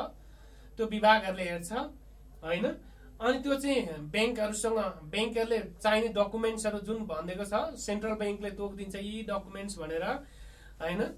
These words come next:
अनि त्यस पछाडि, अ, त्यो उद्योग विभागले, त्यो विभागले चाहिँ हेर्छ, ती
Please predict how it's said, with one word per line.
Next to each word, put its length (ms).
अनि 380
त्यस 180
पछाडि, 360
अ, 80
त्यो 100
उद्योग 280
विभागले, 480
त्यो 360
विभागले 500
चाहिँ 200
हेर्छ, 340
ती 420